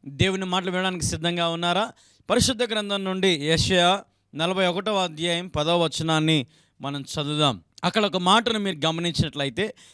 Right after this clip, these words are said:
"దిగులు పడకము, నేను నిన్ను బలపరతును" అనే మాటను మనం గమనించుదాం. దేవునికి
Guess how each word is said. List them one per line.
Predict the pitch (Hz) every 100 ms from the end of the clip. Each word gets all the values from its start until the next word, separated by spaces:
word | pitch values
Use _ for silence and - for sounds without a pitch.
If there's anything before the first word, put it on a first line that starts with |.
| _
"దిగులు | 143 151 226 294
పడకము, | 254 233 190 180 175 202
నేను | 165 185 196
నిన్ను | 185 175 170 160 - - -
బలపరతును" | 131 160 247 208 233 214 185 202 202
అనే | 185 175
మాటను | 165 175 190 190 180 170 - - -
మనం | 131 147 139
గమనించుదాం. | 165 196 180 156 165 139 95 -
దేవునికి | 190 190 190 175 180 180